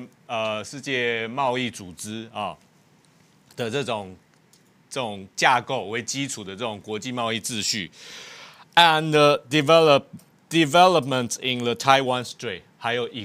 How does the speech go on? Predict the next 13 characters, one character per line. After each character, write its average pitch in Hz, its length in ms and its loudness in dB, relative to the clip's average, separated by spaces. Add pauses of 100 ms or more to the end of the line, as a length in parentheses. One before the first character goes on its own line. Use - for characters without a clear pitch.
(120)
规 143 340 -2
则 107 220 -10
为 101 180 -12
基 110 220 -12
础 92 180 -16
的 85 80 -20 (100)
台 90 360 -14
海 92 280 -14 (800)
关 110 240 -10
系 104 220 -12
的 92 120 -16
这 90 140 -18
个 85 240 -16